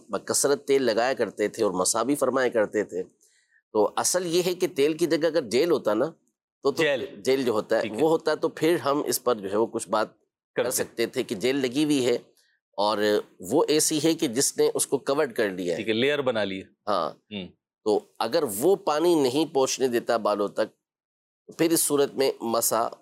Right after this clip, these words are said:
Speaker 1: یہ نہیں ہو سکے گا۔
Speaker 2: ٹھیک ہے۔
Speaker 1: لیکن اگر آپ کا سر میں کوئی آئل لگا ہوا ہے، وہ تو کوئی مسئلہ نہیں ہے، وہ پانی پہنچنے سے تھوڑی روکے گا، پانی بآسانی پہنچے گا۔
Speaker 2: یعنی بعض اوقات یوں ذہن بن رہا ہوتا ہے کیونکہ تیل ہے تو یہ شاید پانی پہنچنے نہیں دے گا۔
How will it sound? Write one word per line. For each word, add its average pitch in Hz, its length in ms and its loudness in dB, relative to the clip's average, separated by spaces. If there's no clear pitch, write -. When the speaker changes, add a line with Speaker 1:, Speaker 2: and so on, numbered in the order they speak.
Speaker 1:
یہ 120 160 -2
نہیں 110 200 2
ہو 85 140 0
سکے 80 380 -8
گا۔ 71 80 -6
Speaker 2:
ٹھیک 101 200 -8
ہے۔ 87 140 -12
Speaker 1:
لیکن 135 360 -2
اگر 143 440 -2
آپ - 180 -4
کا 117 100 0
سر 117 300 -2
میں 131 120 2
کوئی 127 200 2
آئل 117 180 2
لگا 160 260 0
ہوا 156 200 0
ہے، 139 140 0
وہ 135 60 -8
تو 170 120 -6
کوئی 170 160 2
مسئلہ 165 320 0
نہیں 170 160 2
ہے، 147 60 4
وہ 156 100 4
پانی 151 280 0
پہنچنے 156 320 0
سے 160 120 0
تھوڑی 156 260 -2
روکے 104 320 -2
گا، 98 80 -2
پانی 117 300 -2
بآسانی 117 520 -2
پہنچے 113 340 -6
گا۔ - 140 -6
Speaker 2:
یعنی 131 200 0
بعض 123 240 0
اوقات 139 240 0
یوں 135 280 -4
ذہن 123 300 0
بن 120 160 -2
رہا 127 100 2
ہوتا 123 220 2
ہے 131 60 0
کیونکہ 131 220 -4
تیل 143 420 -2
ہے 143 200 2
تو 131 80 -2
یہ 127 120 2
شاید 123 320 0
پانی 127 260 -2
پہنچنے 120 560 -4
نہیں 113 440 -4
دے 95 280 -6
گا۔ 87 100 -8